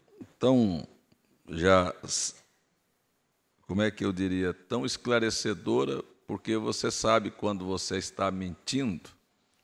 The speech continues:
é quando você falta com a verdade. Quando alguém te pergunta, quando alguém te in-, faz, te inquire aquilo e você diz uma coisa que não é verdade.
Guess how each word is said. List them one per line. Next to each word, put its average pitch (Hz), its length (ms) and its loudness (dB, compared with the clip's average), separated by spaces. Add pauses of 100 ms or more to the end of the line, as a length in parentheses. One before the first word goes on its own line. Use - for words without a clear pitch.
(360)
é - 120 -4
quando 127 260 -2
você 131 280 0
falta 113 440 2
com - 180 -4
a 113 80 2
verdade. 90 680 -2 (500)
Quando 95 240 -2
alguém 95 600 -2
te - 160 -8
pergunta, 101 840 -6
quando 92 380 -6
alguém 101 520 -6 (800)
te 113 120 0
in-, 107 160 0 (460)
faz, 104 460 2
te - 160 -4
inquire 110 540 2
aquilo 107 480 -2
e 123 60 0
você 127 440 -2 (1600)
diz 113 300 2
uma 110 200 2
coisa 101 640 -2 (440)
que 92 120 -6
não 95 200 -4
é 87 100 -4
verdade. 98 640 -4